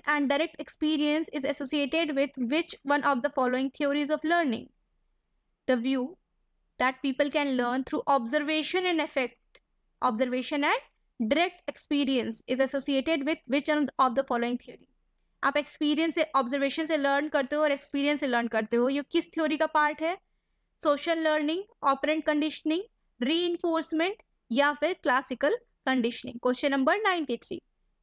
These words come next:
ये आपका ऑब्जर्वेशन से लर्न कर रहे हो तो ये आपका सोशल लर्निंग का पार्ट है, ठीक है? रीइंफोर्समेंट मतलब बार बार उसी चीज को दोहराना।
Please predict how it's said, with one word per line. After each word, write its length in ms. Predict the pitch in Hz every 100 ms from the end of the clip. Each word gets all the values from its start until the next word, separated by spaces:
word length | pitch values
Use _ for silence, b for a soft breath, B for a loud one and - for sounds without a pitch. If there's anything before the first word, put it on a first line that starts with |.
| -
ये 160 | 254
आपका 460 | 330 294 - 233 339 - _ -
ऑब्जर्वेशन 560 | 277 240 320 320 359 339
से 80 |
लर्न 240 | 311 285 262
कर 140 | 254
रहे 80 | 247
हो 40 | 262
तो 100 | 302
ये 120 | 311
आपका 220 | 302 381
सोशल 460 | 403 381 339 - 330
लर्निंग 300 | 294 254 240
का 80 | 226 -
पार्ट 260 | - 208
है, 60 | - - _ _ 294
ठीक 140 | 269
है? 120 | 427 339 _ _ _ -
रीइंफोर्समेंट 720 | 349 381 370 381 359 381 381
मतलब 200 | 370 381
बार 260 | 277 285 302
बार 180 | 311
उसी 140 | 302 -
चीज 200 | 294 269
को 100 | 285
दोहराना। 560 | 262 262 226 240 214